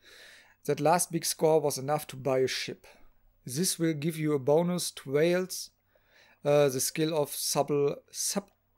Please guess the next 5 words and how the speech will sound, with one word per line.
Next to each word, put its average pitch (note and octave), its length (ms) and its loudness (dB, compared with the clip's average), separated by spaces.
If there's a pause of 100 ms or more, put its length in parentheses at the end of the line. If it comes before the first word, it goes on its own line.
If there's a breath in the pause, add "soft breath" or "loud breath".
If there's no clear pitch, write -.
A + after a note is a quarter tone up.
(600)
subtlety G3 880 0 (100)
and D3+ 340 -2 (120)
evasion. C3 560 2 (1500)
Alles A#2+ 240 -10
klar. A2 320 -8